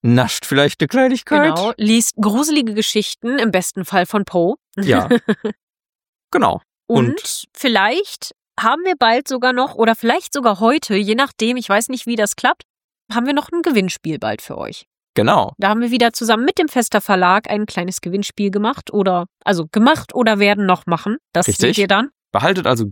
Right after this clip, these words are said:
Speaker 1: gerne unser Instagram im Auge, wo wir, wenn das Gewinnspiel in trockenen Tüchern ist, einmal ein kleines Update geben werden und dann gibt's wieder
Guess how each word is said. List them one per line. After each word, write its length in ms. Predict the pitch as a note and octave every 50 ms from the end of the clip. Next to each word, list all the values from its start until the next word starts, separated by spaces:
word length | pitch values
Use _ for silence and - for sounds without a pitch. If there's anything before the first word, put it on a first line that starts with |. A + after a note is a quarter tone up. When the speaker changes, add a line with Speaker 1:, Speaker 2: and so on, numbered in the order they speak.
| -
Speaker 1:
gerne 240 | - B2+ D3+ - -
unser 240 | - C3+ A#2+ A#2+ A#2
Instagram 480 | - G3+ - - D#3 A#2+ G#2 G#2+ G#2 G#2
im 140 | G#2 G#2
Auge, 400 | G2+ G2+ G2+ G2+ G2+ G2 G#2 - C4+ - _ _
wo 220 | - A#2 A#2+ C3+ C3+
wir, 300 | C#3+ C#3 C#3+ C3+ - G2+
wenn 120 | A#2+ C3
das 160 | C#3 C#3+ -
Gewinnspiel 380 | - B2 A#2+ C3 C3+ - - B2+
in 80 | A#2+ A2+
trockenen 360 | - - - - F#3 F3 D3
Tüchern 360 | - - F3+ E3+ - - D#2+
ist, 340 | C#3 C3+ - - - - -
einmal 200 | A#2+ A#2 A2+ G#2+
ein 60 | A2
kleines 280 | - - G#2+ G#2 G#2 -
Update 440 | - - - - - A2 G#2 -
geben 280 | - A#2+ G#2 G#2 G#2+ G2
werden 260 | G#2 G2+ G2+ G2+ G2+
und 120 | G2+ G2+ G2
dann 100 | G2+ G2+
gibt's 220 | A2+ - - -
wieder 300 | A2 G2+ G2+ G#2 G2+ G2